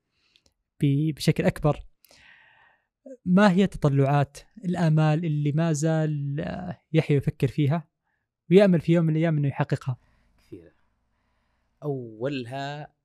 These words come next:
Speaker 2: إنه أدون كثير مما كتبت، سواء من الشعر أو من القصص وكذا، في كت-، كتب. والآن عندي كتابين، يعني،
Speaker 1: ما شاء الله.
Speaker 2: وصلتني من الم-، من ال-، من الدار النشر، لكن لسه لا ما نشرتها. آه، والقادم أجمل إن شاء الله. الأمر الثاني أن،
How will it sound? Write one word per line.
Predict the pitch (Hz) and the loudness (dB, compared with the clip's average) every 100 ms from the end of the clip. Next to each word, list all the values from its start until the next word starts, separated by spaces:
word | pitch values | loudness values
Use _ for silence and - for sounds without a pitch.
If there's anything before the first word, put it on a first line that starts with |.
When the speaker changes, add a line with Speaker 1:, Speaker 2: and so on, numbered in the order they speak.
| _ - | _ -16
Speaker 2:
إنه | 107 104 98 | -12 -10 -10
أدون | 104 123 107 | -8 -8 -8
كثير | - 107 | -12 -10
مما | 101 | -10
كتبت، | 92 - 87 - | -12 -18 -20 -14
سواء | 107 92 | -10 -10
من | 80 | -10
الشعر | 87 - 90 - | -14 -12 -10 -10
أو | 95 95 | -12 -12
من | |
القصص | 90 98 - | -16 -16 -16
وكذا، | 87 - 98 | -16 -14 -14
في | 92 | -14
كت-، | - - _ | -18 -20 _
كتب. | - 85 - | -20 -20 -10
والآن | 120 143 170 | -6 -2 -2
عندي | 139 135 | 0 -4
كتابين، | - 110 92 85 | -2 -4 -2 -4
يعني، | 78 85 - _ _ - | -6 -8 -10 _ _ -8
Speaker 1:
ما | 196 | -6
شاء | 147 143 | -6 -2
الله. | 139 | 2
Speaker 2:
وصلتني | - 113 - 104 | 4 2 2 -2
من | 117 | -2
الم-، | 95 90 - | -2 -2 -4
من | 98 90 | -4 -6
ال-، | 85 82 | -6 -6
من | 87 | -4
الدار | 82 90 | -2 -2
النشر، | 85 107 - | -2 -4 -4
لكن | 117 - | -4 -2
لسه | 104 87 | -6 -4
لا | 87 | -4
ما | 90 | -2
نشرتها. | 90 - - - - - _ _ _ _ _ _ _ - | -4 -6 -10 -12 -14 -16 _ _ _ _ _ _ _ -12
آه، | - - 101 - | -12 -12 -14 -12
والقادم | 101 101 104 110 92 85 | -8 -8 0 0 2 -2
أجمل | 80 80 | -4 -6
إن | 78 | -8
شاء | - - | -10 -12
الله. | 73 - - _ _ - | -14 -18 -20 _ _ -10
الأمر | - 165 151 | -6 -4 -2
الثاني | 120 - 156 147 151 - | -2 -2 -2 -4 -6 -6
أن، | 117 110 98 | -6 -6 -8